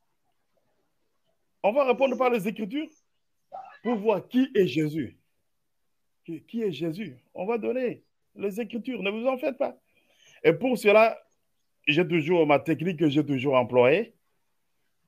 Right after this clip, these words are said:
Je vais donner le screenshot. Le screenshot, c'est capture d'écran pour que les gens puissent lire les Écritures avec nous. Nous allons partir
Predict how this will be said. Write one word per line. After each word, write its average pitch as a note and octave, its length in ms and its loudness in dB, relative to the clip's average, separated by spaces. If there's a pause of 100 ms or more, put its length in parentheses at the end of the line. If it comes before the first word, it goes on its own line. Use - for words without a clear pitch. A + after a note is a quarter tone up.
(260)
Je B2 180 4
vais F3+ 300 6 (320)
donner F3+ 580 4 (120)
le D3 120 4
screenshot. C#3+ 680 2 (960)
Le B2 80 -4
screenshot, E3 440 0
c'est D#3+ 360 4 (240)
capture C#3+ 360 4
d'écran F3+ 400 0 (920)
pour F3+ 140 4
que D#3+ 400 4
les D3 100 2
gens F3+ 180 6
puissent F3 240 -4
lire D3+ 500 0
les B2+ 240 -2
Écritures D3+ 540 -4
avec B2 340 -2
nous. A2+ 180 -4 (640)
Nous C3+ 220 0
allons F3 200 6
partir F3 580 -2